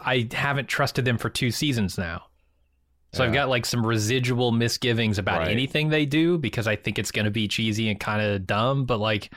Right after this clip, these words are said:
Speaker 2: But also
Speaker 1: I don't,
Speaker 2: this, the,
Speaker 1: I don't think this,
Speaker 2: the
Speaker 1: this applies here necessarily.
Speaker 2: Yeah, there's also some that the Red Letter Media guy's been talking about 'cause they're covering the season too, and they talk about how for some behind the scene reasons, Alec Kurtzman kinda took a back step from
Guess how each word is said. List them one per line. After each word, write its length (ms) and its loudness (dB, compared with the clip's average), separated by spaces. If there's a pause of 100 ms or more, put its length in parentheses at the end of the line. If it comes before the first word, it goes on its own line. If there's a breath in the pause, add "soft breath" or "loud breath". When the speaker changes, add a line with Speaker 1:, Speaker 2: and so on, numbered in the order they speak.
(680 loud breath)
Speaker 2:
But 120 2
also 160 4
Speaker 1:
I 100 2
don't, 120 4
Speaker 2:
this, 200 0
the, 100 2
Speaker 1:
I 40 4
don't 180 2
think 160 2
this, 340 2
Speaker 2:
the 80 -2
Speaker 1:
this 320 0
applies 600 2
here 540 -6
necessarily. 600 0
Speaker 2:
Yeah, 560 2 (100)
there's 180 0
also 220 2
some 220 0
that 160 0
the 120 0
Red 200 2
Letter 140 2
Media 240 0
guy's 220 2
been 120 -4
talking 280 0
about 240 0
'cause 120 -6
they're 120 0
covering 320 -2
the 80 -6
season 400 -6
too, 560 -4
and 180 -4
they 60 0
talk 220 0
about 240 0
how 380 2
for 320 -4
some 440 0
behind 320 0
the 40 -4
scene 220 -4
reasons, 360 -4
Alec 260 0
Kurtzman 500 -4
kinda 180 -4
took 200 -10
a 40 -6
back 280 -4
step 360 -4
from 520 -6